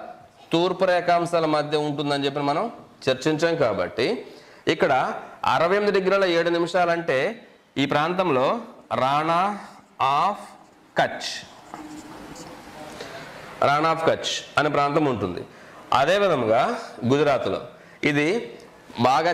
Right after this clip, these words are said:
చిత్తడిగా ఉండేటువంటి నేలలు ఉండేటువంటి ప్రాంతము. తర్వాత నెక్స్ట్ వన్ తొంభై ఏడు డిగ్రీల ఇరవై ఐదు నిమిషాలు. ఈ ప్రాంతంలో మనకి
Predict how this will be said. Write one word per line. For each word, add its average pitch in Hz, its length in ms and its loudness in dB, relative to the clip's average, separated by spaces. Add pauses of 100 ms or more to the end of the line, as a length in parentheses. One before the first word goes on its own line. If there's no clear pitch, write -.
(160)
చిత్తడిగా 170 520 2 (100)
ఉండేటువంటి 151 580 2
నేలలు 139 360 0
ఉండేటువంటి 139 400 0
ప్రాంతము. 90 420 -4 (500)
తర్వాత 180 300 2 (120)
నెక్స్ట్ 139 300 -2
వన్ 127 180 2 (680)
తొంభై 170 300 2
ఏడు 190 180 0
డిగ్రీల 175 280 2 (540)
ఇరవై 156 300 4
ఐదు 147 160 0
నిమిషాలు. 127 400 -2 (600)
ఈ 170 40 4 (100)
ప్రాంతంలో 196 520 2 (100)
మనకి 170 300 0